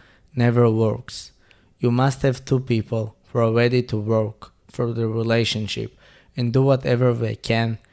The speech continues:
to make it a success story. Do you really think things can be different this time? If you gave everything and you did all you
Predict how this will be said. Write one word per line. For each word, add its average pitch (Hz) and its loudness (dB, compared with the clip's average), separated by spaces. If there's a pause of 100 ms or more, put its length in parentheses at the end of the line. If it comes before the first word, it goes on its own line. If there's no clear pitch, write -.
(200)
to 117 -2
make 113 0
it 123 0
a 107 -2
success - -4
story. 110 -6 (920)
Do 160 2
you 175 4
really 123 2
think 110 -4 (160)
things 135 -2
can 117 0
be 110 0
different 110 -2
this 104 -4
time? 110 -6 (420)
If 180 -2
you 165 2
gave 127 2
everything 123 -2 (600)
and 120 0
you 117 0
did 139 2
all 131 2
you 123 -4